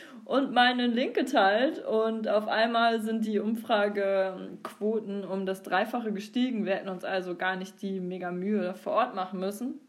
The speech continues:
War trotzdem eine schöne, schöne Zeit, ist eine süße Stadt. Weiß nicht, ob du schon mal da warst. Ähm,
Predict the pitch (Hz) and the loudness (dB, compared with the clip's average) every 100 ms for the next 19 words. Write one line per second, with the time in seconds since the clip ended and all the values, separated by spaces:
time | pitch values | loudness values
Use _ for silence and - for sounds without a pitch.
0 | - - - _ 233 247 - 277 269 269 | -20 -20 -20 _ 4 4 4 0 2 0
1 | 269 262 254 254 247 262 262 247 240 240 | 0 0 -4 -4 -2 -2 -2 -2 -2 -2
2 | 247 226 214 214 226 285 - - 226 220 | -2 -4 -2 2 2 2 -4 -14 -8 -4
3 | 208 220 214 214 208 247 - - _ _ | -2 -2 -6 0 2 2 -2 -18 _ _
4 | _ _ - - 214 214 196 185 208 - | _ _ -20 -2 -2 0 -2 -4 -8 -6
5 | 185 - 185 214 180 202 - - - - | -6 0 2 2 2 2 0 -8 -20 -20
6 | - - - - _ - 202 196 196 185 | -20 -20 -20 -20 _ -2 0 0 -2 -8